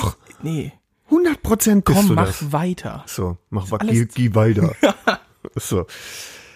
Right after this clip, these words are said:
Speaker 1: Ja, ähm, wo war ich?
Speaker 2: Social Media. Social ist, mein Gott.
Speaker 1: Ja, fick dich.
Speaker 2: Ja, leck
Speaker 1: So.
Speaker 2: mich doch. Komm, mach bitte weiter. Oh,
Speaker 1: Also,
Speaker 2: krass.
Speaker 1: auf jeden Fall, mein Part ist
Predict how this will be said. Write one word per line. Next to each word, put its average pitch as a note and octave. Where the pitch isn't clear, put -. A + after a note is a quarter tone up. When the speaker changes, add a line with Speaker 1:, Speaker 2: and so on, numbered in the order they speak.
Speaker 1:
Ja, C3
ähm, C3+
wo F#2
war C3
ich? -
Speaker 2:
Social D3
Media. C3+
Social D#3+
ist, -
mein F#3+
Gott. F#3+
Speaker 1:
Ja, D#3
fick -
dich. F#2
Speaker 2:
Ja, E3+
leck A3
Speaker 1:
So. D#3
Speaker 2:
mich A2
doch. B2
Komm, F#3
mach F3
bitte G3+
weiter. D3+
Oh, A3
Speaker 1:
Also, G2+
Speaker 2:
krass. -
Speaker 1:
auf A#2
jeden C3
Fall, A2+
mein B2
Part A#2+
ist -